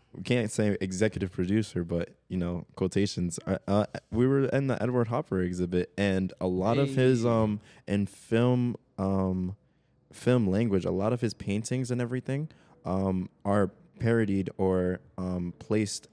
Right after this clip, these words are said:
Speaker 1: within movies and
Speaker 2: Mm-hmm.
Speaker 1: everything, and we're, uh, looking at that when we were starting the exhibit. But yeah, um, photography informs a lot of, uh, a lot of art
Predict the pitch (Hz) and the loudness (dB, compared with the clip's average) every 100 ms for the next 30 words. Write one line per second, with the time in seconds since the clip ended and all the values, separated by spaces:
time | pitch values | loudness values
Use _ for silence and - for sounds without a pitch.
0 | - 95 - 98 92 92 101 87 113 85 | -4 -4 -2 -4 0 0 0 0 -2 -4
1 | 85 82 87 85 87 90 90 92 - - | -6 -8 -8 -6 -4 -2 -2 -4 -14 -20
2 | - 90 90 87 98 95 90 85 85 90 | -4 -2 0 0 -2 -2 -4 -4 -6 -6
3 | 85 85 87 87 87 87 - _ _ 90 | -6 -6 -4 -2 -2 -4 -10 _ _ -4
4 | 85 85 - 92 90 87 85 85 90 90 | -4 -6 -2 0 0 -4 -6 -4 -6 -6
5 | - _ _ _ 120 131 165 113 113 113 | -10 _ _ _ 0 4 4 2 2 2
6 | 110 101 - 113 123 147 151 143 131 110 | 2 0 -2 -2 -2 -2 -2 -2 -2 -2
7 | 98 110 117 113 95 92 101 98 92 95 | -4 -2 0 0 0 0 0 0 -2 -2
8 | 92 90 - _ _ _ _ _ - 104 | -2 -4 -10 _ _ _ _ _ -6 -2
9 | 98 110 95 92 98 | 0 0 0 -2 -4